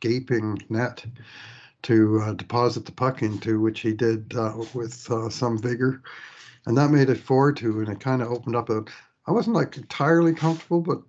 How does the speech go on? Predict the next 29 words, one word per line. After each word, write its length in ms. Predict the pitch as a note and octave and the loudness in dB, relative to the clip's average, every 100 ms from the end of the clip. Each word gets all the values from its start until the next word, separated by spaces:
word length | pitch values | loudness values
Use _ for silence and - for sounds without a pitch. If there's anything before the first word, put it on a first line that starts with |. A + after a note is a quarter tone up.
| _ | _
four 300 | _ - E3+ | _ 0 2
two 260 | E3 E3 D3+ | 2 0 0
was 240 | A#2 G#2+ | 0 -2
a, 160 | A2+ A2 | -4 -2
was 160 | A#2+ A#2 | -2 -2
a 100 | A2+ | 0
nice 300 | B2 A#2+ - | 0 0 -2
situation 680 | A#2 - G#2 A2 G#2 A2+ G2+ | -6 -4 -4 -4 -6 -4 -2
to 60 | |
be 200 | G#2+ A2+ | 0 2
in 180 | A2+ G2+ | 2 -2
for 160 | - G#2 | -6 -4
sure, 360 | - A#2+ A2 | 2 4 4
when, 180 | G#2 G#2 | 2 -2
you 200 | A2 A#2+ | -4 -4
know, 200 | G2 G#2+ | -4 -4
in 80 | G2+ | -6
the 60 | |
third 360 | F#2+ A#2+ A2 G2+ | -4 0 0 2
period, 380 | B2+ C3 G#2 G#2+ - - - - _ | 2 4 2 -2 -12 -20 -20 -20 _
uh, 180 | G#2+ G#2+ | -4 0
midway 340 | A2 A#2 B2 A2+ | 2 2 4 4
in 80 | G#2 | 2
the 80 | |
third 340 | G2 C3+ C3 A2 | 2 6 6 6
as 160 | G#2+ | 0
it 80 | A2+ | -2
was. 420 | A#2+ B2 A2+ G#2+ - - - - - _ _ - | -2 0 0 -4 -12 -20 -20 -20 -20 _ _ -2
Uh, 360 | C3 B2+ A#2+ | 2 2 0